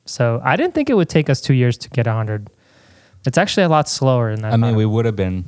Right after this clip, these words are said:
Speaker 2: at a hundred 'cause fifty-two weeks in a year,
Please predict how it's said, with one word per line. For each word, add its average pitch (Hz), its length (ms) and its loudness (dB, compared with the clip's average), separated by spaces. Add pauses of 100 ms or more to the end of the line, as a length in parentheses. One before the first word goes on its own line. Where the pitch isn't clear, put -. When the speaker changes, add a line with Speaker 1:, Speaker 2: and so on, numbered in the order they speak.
(120)
Speaker 2:
at 101 160 0
a 90 80 0
hundred 92 440 -2 (280)
'cause - 280 -10
fifty-two 104 500 -4
weeks 98 320 -4
in 92 80 -4
a 87 60 -4
year, 90 380 -2